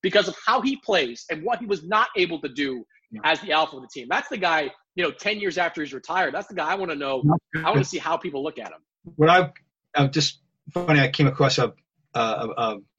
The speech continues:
Speaker 2: column, an old column in a box score. The great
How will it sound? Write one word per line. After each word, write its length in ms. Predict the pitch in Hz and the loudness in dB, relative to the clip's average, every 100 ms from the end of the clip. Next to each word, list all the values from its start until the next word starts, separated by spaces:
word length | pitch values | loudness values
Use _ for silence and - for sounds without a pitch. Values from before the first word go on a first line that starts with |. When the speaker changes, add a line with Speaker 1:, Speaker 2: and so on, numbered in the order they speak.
| _ - | _ -2
Speaker 2:
column, 300 | 143 127 117 | 2 4 4
an 40 | |
old 140 | 120 113 | 2 2
column 440 | - 123 120 117 | 4 4 2 -2
in 60 | 110 | -2
a 60 | |
box 280 | 98 120 120 | 2 2 2
score. 300 | - 120 - - - - - _ _ _ _ - | 2 2 0 -8 -20 -20 -20 _ _ _ _ -4
The 100 | 139 | 0
great 320 | 135 165 156 | 6 6 4